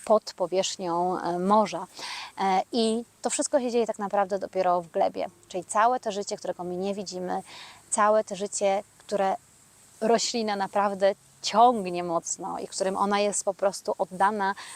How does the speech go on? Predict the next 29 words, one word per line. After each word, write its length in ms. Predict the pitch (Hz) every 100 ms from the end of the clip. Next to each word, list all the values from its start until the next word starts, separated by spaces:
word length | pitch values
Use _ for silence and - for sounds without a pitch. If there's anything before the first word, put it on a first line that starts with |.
| - - -
no, 300 | 226 233 233 - - _ _
od 160 | 233 -
swojej 300 | 240 247 247
dolnej 400 | 262 285 262 277
całej 300 | 254 226 240
części, 560 | 196 190 - - 190 - - -
to 100 | -
się 160 | 208 202
dzieje 320 | 185 180 175
właśnie 400 | 165 160 - 165
w 100 | 175
glebie. 380 | 175 175 180 185 202 -
Więc 260 | 190 196
my 120 | 220
powinniśmy 340 | 214 208 202 202
zadbać 280 | 196 190 -
też 200 | 180 -
o 180 | 202
to, 120 | 214 190
żeby 140 | 175
właśnie 180 | 180 -
ta 80 | 185
gleba 200 | 175 175
była 220 | 180 175
fantastyczna. 800 | 202 190 190 - 202 - - - - - - -
Lepiej 600 | 220 247 - 269 254 254 -
zrobić 440 | 202 196 185 - 190
mniej 480 | 190 208 220 233
rabat, 460 | 247 247 277 330 -